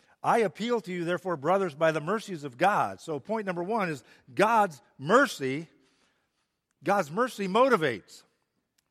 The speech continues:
Point number one. Paul is a Pharisee, transformed Pharisee, and he's, he's, he's calling you and me, don't, don't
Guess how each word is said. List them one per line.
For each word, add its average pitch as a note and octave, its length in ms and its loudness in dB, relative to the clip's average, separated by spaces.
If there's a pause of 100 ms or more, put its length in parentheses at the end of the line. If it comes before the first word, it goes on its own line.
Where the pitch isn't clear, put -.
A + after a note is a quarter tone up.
Point A2+ 100 -20
number A2+ 160 -16
one. D#2 140 -20 (2500)
Paul A#3+ 320 2
is D#3+ 120 -4
a D3+ 120 0
Pharisee, E3+ 720 -4 (800)
transformed A#3 680 0
Pharisee, E3 560 -2
and D3 140 -6
he's, E3+ 200 -8 (100)
he's, D3 440 -10
he's G#3 280 -12
calling F3 380 -6
you E3+ 220 -8
and E3 100 -10
me, D3+ 160 -8
don't, G3 320 -10 (640)
don't G#3 340 -6